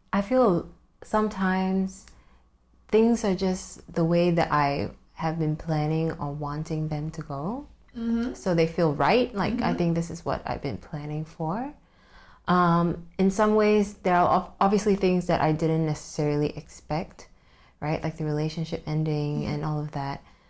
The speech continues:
Speaker 1: Um, well, that being said, half-half, I did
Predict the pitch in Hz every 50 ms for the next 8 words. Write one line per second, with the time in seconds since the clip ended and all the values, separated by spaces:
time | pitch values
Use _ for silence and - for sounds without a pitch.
0 | _ - - _ _ - 170 156 156 151 151 156 160 165 175 180 185 - - -
1 | 240 262 269 269 277 254 320 330 320 277 262 254 254 - 226 214 180 190 - -
2 | 185 185 180 - - 156 156 165 175 - 170 175 170 190 196 202